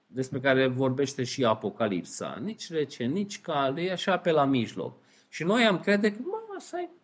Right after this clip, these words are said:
ăsta e ceva, totuși, e ceva. Deci nu-i ateu din ăla înrăit.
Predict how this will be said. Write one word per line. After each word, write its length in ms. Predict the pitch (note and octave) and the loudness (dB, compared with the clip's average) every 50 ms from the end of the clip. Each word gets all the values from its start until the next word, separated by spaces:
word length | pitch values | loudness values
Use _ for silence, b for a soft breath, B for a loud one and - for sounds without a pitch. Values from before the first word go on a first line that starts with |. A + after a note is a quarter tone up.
| _ _ D#4+ | _ _ -16
ăsta 200 | D#4+ - - C#4+ | -14 -12 -10 -10
e 40 | C#4 | -10
ceva, 360 | - - - E4 E4 - - | -8 -8 -8 -4 -2 -2 -2
totuși, 440 | - - D3 B2+ - F#2+ - - A#2+ | -2 -4 -6 -6 -6 -8 -6 -6 -6
e 40 | |
ceva. 380 | A2+ - - - F3 D3 G#2+ E2+ | -6 -4 -4 -2 -2 0 0 -2
Deci 200 | - F#2+ - - | -4 -6 -2 0
nu-i 260 | B2 D3+ D#3 C3 - - | 2 2 2 0 0 -2
ateu 520 | E2+ G2 G2 - - - B2+ A#2 G#2+ G2+ | -2 -2 -2 -2 -2 0 0 2 2 0
din 220 | G2+ G2 G#2+ G#2+ | -4 -6 -6 -4
ăla 300 | A2 G#2 G#2 G2+ G2+ G2+ | -4 -2 0 0 0 0
înrăit. 540 | G2 F2+ E2+ G2 G#2 G2 G2 F#2 F2 D#2 - | -2 -4 -4 -2 0 0 0 0 -2 -4 -8